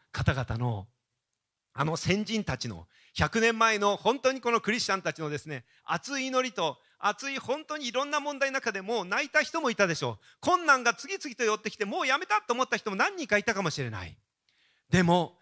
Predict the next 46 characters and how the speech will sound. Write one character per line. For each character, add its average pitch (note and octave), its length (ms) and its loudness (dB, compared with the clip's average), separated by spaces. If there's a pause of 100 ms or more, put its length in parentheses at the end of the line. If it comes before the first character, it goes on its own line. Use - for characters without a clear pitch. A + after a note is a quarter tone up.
(220)
一 - 280 2
つ C4 160 -2
一 - 200 4
つ - 140 2
を A#3 80 8
乗 E3+ 140 4
り E3+ 160 0
越 F#3 140 6
え C#3+ 60 0
て、 D#3 320 -4 (600)
そ - 160 -8
し - 100 -2
て D#3 260 -4 (360)
今 C#3 260 -2
に A2 120 -8
至 - 180 -8
っ - 60 -10
て - 140 -8
い - 100 -4
る。 - 100 -20 (1800)
こ - 160 -8
れ G2+ 80 -6
は B2 300 -4 (680)
乗 A2+ 240 0
り C3+ 100 4
越 D3+ 280 -2
え C#3+ 60 2
る B2 120 -4
た A#2 120 -6
め G#2+ 140 -2
に A#2+ 180 -2
全 F#3+ 360 -4
て - 120 -2
を A2 80 -2
背 A#2 160 -6
負 A#2 80 -6
わ A2 80 -6
れ G2 100 -8
た - 160 -20
お - 60 -20
方、 - 260 -16 (1120)
イ F#2 120 -4
エ C#3+ 80 0
ス - 140 -4
様 E2 240 -10
が E2 300 -8